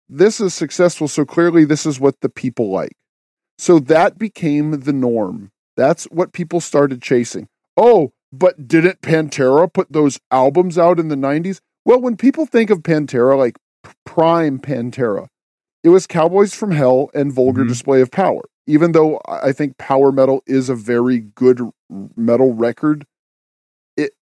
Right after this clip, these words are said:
Speaker 1: wasn't in, it wasn't accessible to most people. Like, you, you had to look really hard to find it. B-, so most people that knew Pantera, it, it, it was Cowboys from Hell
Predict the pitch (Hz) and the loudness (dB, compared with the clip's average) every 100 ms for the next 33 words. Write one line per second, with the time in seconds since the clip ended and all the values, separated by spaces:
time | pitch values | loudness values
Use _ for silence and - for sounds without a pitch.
0 | _ 147 143 151 180 170 208 170 - _ | _ -14 -2 2 2 0 -10 -12 -20 _
1 | _ _ _ _ _ 170 170 170 143 185 | _ _ _ _ _ -2 -2 -4 -2 2
2 | 226 240 254 - 180 156 151 127 - 127 | 2 2 -4 -4 -4 -2 -4 -6 -2 -2
3 | 123 117 - - 104 - - 90 110 165 | 0 0 -2 -10 -12 -12 -16 -14 -6 -6
4 | 151 160 175 175 190 180 143 147 - 135 | -4 0 2 2 2 0 0 -2 -2 0
5 | 139 139 123 - 127 117 120 - - 107 | 2 2 0 0 0 0 -8 -6 -4 -4
6 | 92 87 - _ _ _ _ _ _ _ | -4 -10 -16 _ _ _ _ _ _ _
7 | _ _ _ _ 139 156 156 170 160 175 | _ _ _ _ -16 -12 0 2 2 0
8 | - 170 156 151 139 135 151 131 120 127 | -2 -4 -4 -2 2 2 2 -2 0 0
9 | 113 - 127 - _ _ _ - 131 - | 2 0 -4 -6 _ _ _ -8 -8 2
10 | 139 127 117 - - _ 143 147 175 - | 4 4 2 -8 -20 _ -2 0 0 0
11 | 180 147 135 123 | 0 2 0 -2